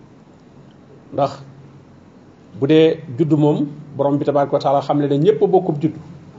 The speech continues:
"يا أيها الناس إنا خلقناكم من ذكر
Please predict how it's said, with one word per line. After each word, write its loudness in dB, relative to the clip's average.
"يا -2
أيها 2
الناس 0
إنا 0
خلقناكم 0
من 2
ذكر 0